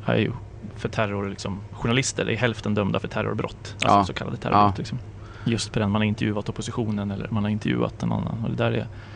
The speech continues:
Speaker 1: ja, det, det är klart det är svåra, liksom,
Speaker 2: Ja.
Speaker 1: frågor, eh, men,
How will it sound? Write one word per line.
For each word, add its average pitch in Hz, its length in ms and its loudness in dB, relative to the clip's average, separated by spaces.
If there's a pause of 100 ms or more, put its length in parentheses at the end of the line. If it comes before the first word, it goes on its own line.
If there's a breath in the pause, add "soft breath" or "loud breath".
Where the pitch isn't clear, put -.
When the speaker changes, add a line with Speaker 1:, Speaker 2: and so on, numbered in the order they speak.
(960 loud breath)
Speaker 1:
ja, 139 80 4
det, 165 180 6
det 151 120 0
är 165 40 2
klart 160 200 2
det 131 60 2
är 127 40 2
svåra, 107 600 2 (200)
liksom, 107 260 -2 (420)
Speaker 2:
Ja. 92 200 6
Speaker 1:
frågor, 104 380 2 (140)
eh, 107 380 2
men, 107 340 2